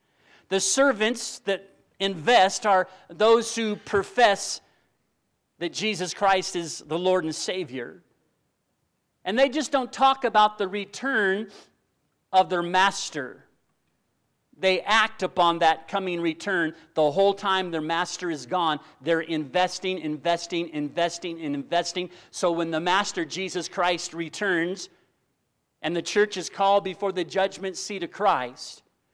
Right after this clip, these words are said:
and the Lord looks at each and every one of you that professes his name and says, "Listen, I've given you a pound." What's a pound? Here it's money. But your pound, church, is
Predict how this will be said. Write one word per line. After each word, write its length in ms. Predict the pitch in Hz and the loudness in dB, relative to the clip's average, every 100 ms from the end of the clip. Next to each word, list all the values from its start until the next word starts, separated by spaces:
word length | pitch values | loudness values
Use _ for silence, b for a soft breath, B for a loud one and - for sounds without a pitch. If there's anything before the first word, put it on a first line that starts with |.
| _ - | _ -8
and 120 | 139 | -2
the 40 | 160 | 0
Lord 300 | 170 208 208 | 4 4 4
looks 300 | 214 214 185 | 2 0 -4
at 80 | |
each 240 | 196 226 - | -4 -6 -4
and 100 | 220 | -2
every 220 | 226 240 | -2 -2
one 200 | 233 214 | -2 -2
of 120 | 170 | -2
you 100 | 160 | -6
that 140 | 156 160 | -6 -4
professes 540 | 170 - 190 - 190 | -6 -2 -4 -2 -6
his 200 | 196 - | -6 -6
name 280 | 190 185 160 B B | -2 -2 -2 B B
and 140 | 160 | -6
says, 180 | 160 160 | -4 -4
"Listen, 320 | 175 220 196 | 0 0 2
I've 260 | 170 170 143 | 0 0 0
given 280 | 185 196 202 | -2 -2 -2
you 320 | 196 196 196 - | -2 -2 -2 -2
a 80 | |
pound." 760 | 156 - 151 135 127 120 117 120 _ _ _ _ _ _ | -4 -4 -4 -4 -6 -8 -10 -12 _ _ _ _ _ _
What's 240 | 160 185 - | -8 -8 -8
a 60 | |
pound? 320 | - 165 156 | -6 -4 -2
Here 160 | 156 214 | 0 0
it's 180 | 165 - | -2 -8
money. 460 | 147 170 123 143 - _ _ _ _ _ _ _ | -4 -4 -6 -12 -16 _ _ _ _ _ _ _
But 120 | 170 175 | -6 4
your 200 | 226 233 | 6 4
pound, 560 | 233 240 226 175 180 - _ - | 2 -2 0 0 -2 -10 _ -14
church, 400 | - 180 185 - | -6 -4 -4 -4
is 320 | 175 151 - | -4 -4 -12